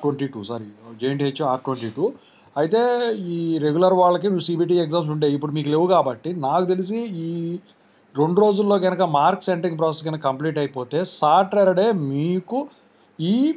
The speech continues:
వన్ వన్ వన్ టూ బీటెక్ results అయితే declare అవడానికి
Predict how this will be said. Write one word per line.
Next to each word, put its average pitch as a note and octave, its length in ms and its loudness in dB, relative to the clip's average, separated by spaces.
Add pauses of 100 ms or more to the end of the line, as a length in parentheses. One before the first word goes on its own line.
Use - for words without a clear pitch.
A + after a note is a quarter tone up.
(480)
వన్ E3+ 240 0
వన్ G3+ 200 4
వన్ E3+ 220 0
టూ G3+ 160 0
బీటెక్ E3 320 0
results D3 360 -2
అయితే C#3+ 220 -4 (220)
declare D3+ 320 0
అవడానికి C#3+ 340 -2